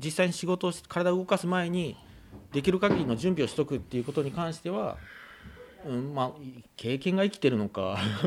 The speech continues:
<laughs> まあ、そういうもんだと刷り込まれたから、<laughs> そうなのか。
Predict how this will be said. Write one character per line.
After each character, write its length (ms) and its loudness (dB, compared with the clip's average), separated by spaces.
<laughs> 440 -12
ま 80 2
あ、 40 2
そ 260 6
う 60 8
い 80 6
う 80 6
も 140 6
ん 80 6
だ 120 8
と 260 0
刷 240 -4
り 100 4
込 120 6
ま 120 10
れ 60 10
た 140 4
か 100 4
ら、 140 10
<laughs> 200 -16
そ 300 0
う 20 0
な 100 0
の 120 -2
か。 320 -2